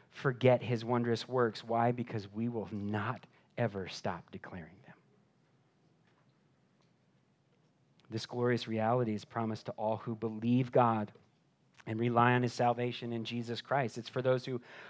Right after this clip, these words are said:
understand that their greatest need is for a new heart that is loyal to God and a new spirit that is faithful to God. It's for those who recognize that they deserve judgment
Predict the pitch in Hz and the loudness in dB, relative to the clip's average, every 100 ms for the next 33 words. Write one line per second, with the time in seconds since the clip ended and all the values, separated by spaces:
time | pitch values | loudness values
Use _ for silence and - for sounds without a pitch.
0 | - 143 156 151 - 160 147 135 127 131 | -2 2 6 4 4 6 6 6 2 4
1 | 135 131 123 135 147 151 143 139 139 139 | 4 4 6 8 10 8 6 4 4 4
2 | 135 123 139 147 127 127 131 135 - 120 | 2 2 0 2 2 2 0 0 4 4
3 | 120 - - - - 123 117 113 117 123 | 4 -2 -20 -6 2 4 4 2 4 6
4 | 120 135 120 113 113 120 120 123 120 - | 4 0 4 6 4 2 -2 -2 -4 -6
5 | - 131 127 131 127 117 - - 123 123 | -4 2 6 6 4 2 2 2 4 4
6 | 123 - 117 117 110 - - - - - | -2 -2 2 4 4 0 -10 -14 -6 -2
7 | - 165 156 156 160 135 143 160 165 156 | 6 10 10 8 4 8 10 10 8 8
8 | 143 143 135 - 139 135 135 123 143 117 | 10 8 6 6 6 6 4 8 8 8
9 | 131 147 139 139 135 | 10 10 10 4 2